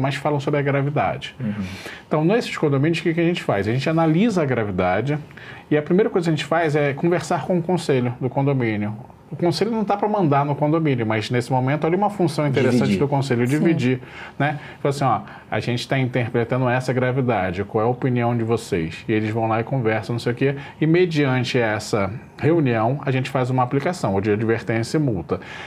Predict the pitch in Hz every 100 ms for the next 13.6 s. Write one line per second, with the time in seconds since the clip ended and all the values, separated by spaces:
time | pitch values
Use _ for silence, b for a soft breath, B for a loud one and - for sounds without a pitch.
0 | B - 135 131 135 135 202 190 160 123
1 | 127 143 127 117 127 127 113 120 135 170
2 | 156 139 - 131 135 131 123 - 135 135
3 | 135 131 139 131 143 202 165 135 143 156
4 | 156 110 131 196 233 233 208 185 165 143
5 | 139 127 120 - 139 160 - 175 180 220
6 | 269 - 131 92 95 - - 120 143 131
7 | 127 131 135 143 120 104 113 120 110 87
8 | B B B - 120 127 117 110 104 110
9 | 110 - 101 101 101 98 - 113 110 104
10 | 135 135 127 110 104 104 107 - 139 175
11 | 180 139 113 135 165 160 135 107 - 117
12 | 104 117 127 139 135 131 120 104 123 113
13 | 104 127 117 131 131